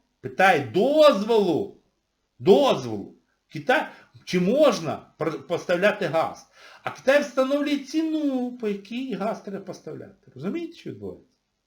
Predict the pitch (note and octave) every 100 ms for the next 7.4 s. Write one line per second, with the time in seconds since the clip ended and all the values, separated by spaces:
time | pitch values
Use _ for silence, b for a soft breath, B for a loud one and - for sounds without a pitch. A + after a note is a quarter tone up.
0 | b b b - C#3 E3+ C#4 D#4+ C4+ -
1 | F3 D3 B2 G2 B2 C3 A2 - D#2+ -
2 | _ _ _ _ _ F#2 F#2 - - -
3 | G#2+ C3+ - G#2 - - F#2 E2+ - _
4 | _ _ B B B2+ E3 A2+ - C#3 A#2
5 | G2 - F3 - A2 G#2+ G#3 B3+ - -
6 | B2 G#2 F2 F#2 D3 - G#2 G#2 E2+ E2
7 | - C#3 G3 -